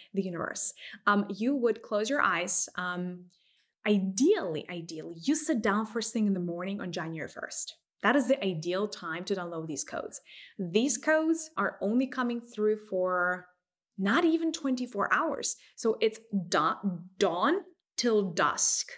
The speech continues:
on, on January first. So you have, like, a very s-, short window of opportunity to be able to upload these codes, which is done very much intentionally, uh, right? Um, intentional living,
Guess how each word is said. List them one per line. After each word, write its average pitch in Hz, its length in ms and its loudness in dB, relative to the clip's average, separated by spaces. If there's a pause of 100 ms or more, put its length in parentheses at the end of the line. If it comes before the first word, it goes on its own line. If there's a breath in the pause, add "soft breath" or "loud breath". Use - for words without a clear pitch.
(240)
on, 180 280 -2
on 185 160 -4
January 165 360 -2
first. - 560 -10
So - 160 2
you 226 160 4
have, 240 300 0
like, 277 100 0
a 240 60 0
very 202 400 2
s-, - 280 -2
short 233 480 0
window 220 240 4
of 185 120 0
opportunity 175 560 -2
to 170 80 -4
be 165 100 2
able 175 200 0
to 180 100 -6
upload 170 320 -4
these 165 160 -2
codes, 190 600 2 (380 loud breath)
which 220 180 2
is 226 120 2
done 220 200 2
very 214 140 0
much 196 220 0
intentionally, 165 800 -8 (140)
uh, 165 300 -8 (100)
right? 165 400 -4
Um, 165 320 -6
intentional 190 640 -4
living, 180 560 0